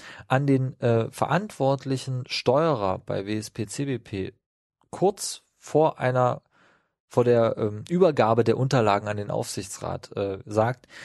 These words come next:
ich möchte diese und diese, oder der, der Chef möchte diese und diese Formulierung anders haben. Das nicht begründet und das quasi als Anweisung reingibt. Und in den, äh, E-Mails, die uns vorliegen, und die, äh, sind auch durch Aussagen, äh, bestätigt,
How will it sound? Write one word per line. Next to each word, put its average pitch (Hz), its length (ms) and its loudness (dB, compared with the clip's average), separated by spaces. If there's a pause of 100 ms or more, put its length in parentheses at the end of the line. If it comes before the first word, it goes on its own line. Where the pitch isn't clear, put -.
(220)
ich 107 160 -2
möchte 160 380 2
diese 160 360 2
und 131 200 -4
diese, 131 220 0
oder 113 220 4
der, 107 180 4
der 101 260 2
Chef 156 300 0
möchte 123 320 -2
diese 143 320 0
und 127 140 -4
diese 120 180 -4
Formulierung 107 680 -2 (340)
anders 110 360 2
haben. 87 280 -8 (260)
Das 110 220 2
nicht 208 220 0
begründet 156 520 -2
und 123 160 -6
das 120 140 -2
quasi 123 340 2
als - 300 -4
Anweisung 135 500 0
reingibt. 101 640 -4 (260)
Und 113 200 0 (240)
in 117 160 -2
den, 143 400 2
äh, 123 140 0
E-Mails, 135 420 0
die 117 80 -2
uns 104 160 -6
vorliegen, 190 540 0
und 127 160 -4
die, 123 140 -2
äh, 113 180 -2
sind 117 200 -6
auch 107 140 -4
durch 113 180 -10
Aussagen, 135 520 0
äh, 127 180 -2
bestätigt, 123 640 -4